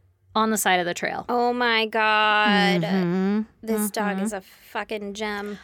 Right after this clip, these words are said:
Speaker 1: This dog needs a monument erected in its honor.
Speaker 2: I agree.
Speaker 1: <laughs> So this trail, like I mentioned, it was paved and it was eight feet wide. And on one side, there was a ditch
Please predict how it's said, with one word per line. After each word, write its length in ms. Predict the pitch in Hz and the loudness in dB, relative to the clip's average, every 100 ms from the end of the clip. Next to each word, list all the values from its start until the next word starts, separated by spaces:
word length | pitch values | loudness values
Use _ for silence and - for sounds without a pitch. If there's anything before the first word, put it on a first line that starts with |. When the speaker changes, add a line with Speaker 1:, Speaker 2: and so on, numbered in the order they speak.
| - | -4
Speaker 1:
This 200 | 302 349 | 0 2
dog 380 | - 294 269 - - | 4 4 4 0 -4
needs 320 | 226 214 202 | -2 -2 -2
a 80 | 208 | -2
monument 800 | 202 196 185 185 180 175 185 - - - | 0 0 0 -2 -4 -6 -6 -10 -14 -10
erected 720 | - 202 185 - - 190 175 - | -2 2 2 -2 -4 -2 -4 -6
in 120 | 196 | -6
its 160 | 180 - | -6 -8
honor. 480 | 196 190 - 226 208 - | -8 -8 -8 -10 -12 -8
Speaker 2:
I 140 | 220 | -4
agree. 600 | 226 214 220 220 208 208 - - - 392 | -2 -2 -2 -2 -2 -6 -10 -14 0 2
Speaker 1:
<laughs> 200 | - 311 - - - - - - _ _ - | 4 4 2 -4 -14 -16 -20 -20 _ _ -4
So 240 | 277 254 | 0 0
this 240 | 226 202 - | 0 -4 -8
trail, 880 | - - 370 220 180 170 196 - - - | -8 0 2 4 2 2 -2 -4 -12 -4
like 200 | 226 233 | -2 0
I 80 | 254 | 0
mentioned, 400 | 269 240 247 214 | -2 -2 -2 -2
it 80 | 196 | -2
was 140 | 202 | -6
paved 720 | - - 294 208 175 185 202 - | -10 -6 0 0 0 -4 -8 -6
and 100 | 226 | -4
it 60 | 202 | -2
was 140 | 190 | -4
eight 240 | - 233 - | -4 -6 -8
feet 240 | 247 233 | -10 -8
wide. 560 | - 180 151 - 190 208 - | -6 -4 -4 -6 -8 -12 -10
And 140 | 208 | -4
on 180 | 202 196 | -2 0
one 220 | 247 381 | 0 -2
side, 320 | - 196 190 | 0 0 0
there 140 | 185 196 | -2 -4
was 120 | 190 | -4
a 60 | 180 | -4
ditch 380 | 180 247 - | -4 -6 -8